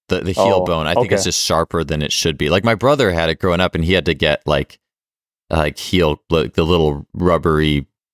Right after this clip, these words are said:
Speaker 1: heel cup things, like,
Speaker 2: Okay,
Speaker 1: the,
Speaker 2: yeah.
Speaker 1: in the shoes.
Speaker 2: Yeah, 'cause I was thinking, I was thinking when you look at the, you look at the, the bone end of the tendon, it kind of has this, it has this gradual turn from, like, type one collagen into, um, bone. It, but
Speaker 1: Mm-hmm.
Speaker 2: it's like a,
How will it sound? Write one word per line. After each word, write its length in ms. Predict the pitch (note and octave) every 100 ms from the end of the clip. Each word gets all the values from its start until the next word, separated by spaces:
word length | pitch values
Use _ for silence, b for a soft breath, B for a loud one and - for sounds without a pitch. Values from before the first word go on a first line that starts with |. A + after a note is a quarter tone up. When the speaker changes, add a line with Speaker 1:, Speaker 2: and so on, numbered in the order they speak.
| -
Speaker 1:
heel 300 | E2 E2 C#2+
cup 320 | - D2+ -
things, 480 | - C2 G#1+ - -
like, 120 | -
Speaker 2:
Okay, 280 | A2 G#2+ F#2+
Speaker 1:
the, 60 | F#2
Speaker 2:
yeah. 220 | G2 F2+
Speaker 1:
in 60 |
the 140 | - D2
shoes. 280 | - - C#2+
Speaker 2:
Yeah, 220 | D#3 D3
'cause 160 | D#3+ D3+
I 80 |
was 160 | D#3 D3+
thinking, 320 | D#3+ C#3 B2
I 80 | C3+
was 140 | C#3+
thinking 260 | C#3+ C3 A#2
when 80 | A#2+
you 60 | A#2
look 160 | B2
at 100 | A2
the, 260 | A2+ G2+ G#2
you 80 | A#2
look 140 | A#2
at 100 | B2+
the, 360 | - G#2+ G#2 G2+
the 100 | A2
bone 320 | G#2+ A#2 A#2+ B2+
end 200 | B2 B2
of 80 |
the 60 | A2
tendon, 500 | A#2+ A2 A#2 B2+ B2+
it 120 | B2+ A#2+
kind 240 | B2 A2+
of 120 | G#2
has 320 | A#2+ G#2 G2+ G2+
this, 480 | G2+ - - - _
it 120 | G#2+
has 260 | A2 A2 G#2+
this 200 | G#2+ -
gradual 640 | - G#2+ G2+ G#2+ A#2+ G#2+
turn 420 | - - G2+ G2+ G#2+
from, 240 | G#2 F#2+
like, 300 | F#2+ F#2 - _ _ _ _
type 260 | C#3 B2 A#2
one 240 | A#2+ -
collagen 720 | A2+ G#2+ G#2+ A2 A2 G#2 G#2+ A2+
into, 760 | A2 G#2 - A2 G2+ G2 F#2+ - -
um, 280 | F#2+ F#2 F#2+
bone. 380 | G#2 G#2 C3+ - _ -
It, 60 |
but 100 | F#2+
Speaker 1:
Mm-hmm. 80 | G#2
Speaker 2:
it's 120 | G#2
like 120 | A2 G#2
a, 140 | F#2